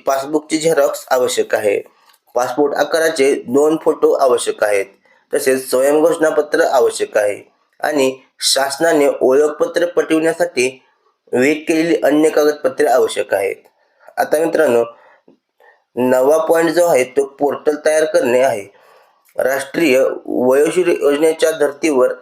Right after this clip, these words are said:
सदर योजनेचे नवीन स्वतंत्र पोर्टल महाराष्ट्र माहिती तंत्रज्ञान महामंडळाकडून विकसित करण्यात येईल.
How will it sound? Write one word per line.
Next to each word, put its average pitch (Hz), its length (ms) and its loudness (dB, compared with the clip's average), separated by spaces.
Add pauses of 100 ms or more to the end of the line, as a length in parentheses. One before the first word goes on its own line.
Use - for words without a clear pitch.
(120)
सदर 147 240 2
योजनेचे 165 480 2
नवीन 131 460 2
स्वतंत्र 165 520 0
पोर्टल 160 420 0 (880)
महाराष्ट्र 147 640 -2
माहिती 143 400 0
तंत्रज्ञान 151 480 0
महामंडळाकडून 143 1040 0
विकसित 139 420 -4 (100)
करण्यात 107 360 0
येईल. 104 200 -2